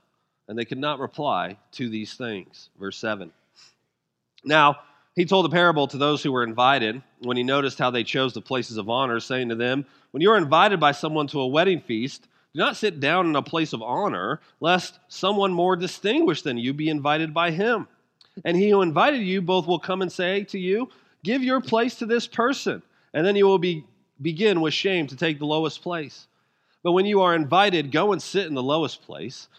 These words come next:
so that when your host comes, he may say to you, 'Friend, move up higher.' And then you will be honored in the presence of all who sit at table with you. For everyone who exalts himself will be humbled, and he who humbles himself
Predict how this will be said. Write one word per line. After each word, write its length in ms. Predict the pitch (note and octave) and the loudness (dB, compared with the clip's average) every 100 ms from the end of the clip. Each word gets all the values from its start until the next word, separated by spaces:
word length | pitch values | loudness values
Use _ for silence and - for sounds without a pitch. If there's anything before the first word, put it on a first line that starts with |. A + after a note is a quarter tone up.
| _ | _
so 180 | - F#3+ | -4 2
that 200 | G3 F3+ | 4 4
when 100 | E3+ | 4
your 140 | E3+ C3+ | 2 2
host 360 | F#3+ A3 - | 2 0 -2
comes, 300 | E3+ B2 E3+ | -2 -2 -2
he 80 | F#3+ | -2
may 160 | F3 D3+ | -2 -2
say 240 | - F3+ | -2 -2
to 60 | F3+ | -2
you, 180 | F#3+ | -6
'Friend, 400 | E3 G3+ G#3+ G3+ | -4 -2 -2 0
move 200 | G3 A#3 | -2 0
up 160 | A3+ A3+ | 0 -2
higher.' 520 | F#3+ G#3 C4 A3 G2+ _ _ _ _ _ - | 0 0 0 -2 -4 _ _ _ _ _ -12
And 80 | C#3 | -2
then 140 | G3 | 0
you 100 | F#3 | 2
will 80 | E3 | 2
be 140 | C#3+ | 2
honored 360 | C#3+ D#3+ D#3 A#2+ | 0 0 0 -2
in 80 | A#2 | -2
the 80 | A2 | -4
presence 440 | D3+ C#3+ B2+ A2 | -2 -2 -4 -8
of 100 | G2 | -6
all 220 | A#2+ A#2 | -2 -2
who 100 | G#2 | -4
sit 260 | - B2+ G2+ | -8 -6 -6
at 140 | G2+ | -8
table 340 | - A#2+ G2 G2 | -8 -8 -8 -8
with 200 | A2 B2+ | -10 -10
you. 240 | C3+ G2+ _ _ _ _ _ _ _ _ _ _ _ _ - | -10 -12 _ _ _ _ _ _ _ _ _ _ _ _ -8
For 100 | C3+ | 0
everyone 540 | E3 F#3 F3+ E3+ D#3+ | 2 4 4 4 2
who 180 | D3 C#3+ | 0 -2
exalts 460 | B2 C3+ C#3+ D#3 - | -2 -2 -4 -4 -8
himself 520 | A#2+ - A#2+ G#2+ - | -10 -6 -4 -4 -6
will 100 | A2+ | -10
be 160 | G2+ G#2+ | -6 -8
humbled, 600 | C3 C3 G#2 E2+ G#2+ - _ _ _ _ _ _ - | -6 -6 -6 -6 -10 -14 _ _ _ _ _ _ -8
and 160 | A#2 | -6
he 280 | C3+ D3+ C3 | 2 4 4
who 160 | A#2 B2+ | 0 -2
humbles 400 | C3 B2+ A2+ G#2+ | 0 -2 -2 -6
himself 640 | G#2 - G2+ F2 E2+ _ | -10 -6 -4 -4 -4 _